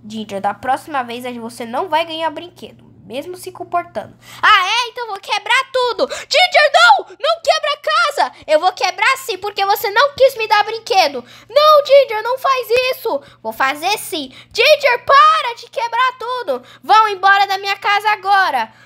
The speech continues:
Não, Ginger! Não! Vamos correr antes que ele, antes que ele destrói tudo.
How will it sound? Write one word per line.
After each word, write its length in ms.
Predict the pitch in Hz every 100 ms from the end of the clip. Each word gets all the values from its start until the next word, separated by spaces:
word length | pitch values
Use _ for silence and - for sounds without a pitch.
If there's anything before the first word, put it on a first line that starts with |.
| _
Não, 440 | 453 587 571 523 480
Ginger! 1000 | 494 453 392 381 403 403 381 359 269 - - - -
Não! 680 | 571 622 640 622 554 466
Vamos 280 | 453 508 508
correr 680 | - 494 571 466 480 453 339 - -
antes 240 | 339 403 -
que 100 | 427
ele, 280 | 415 381 -
antes 280 | - 370 -
que 100 | -
ele 200 | 392 392
destrói 480 | 381 - - 415 415
tudo. 680 | - 440 453 466 339 254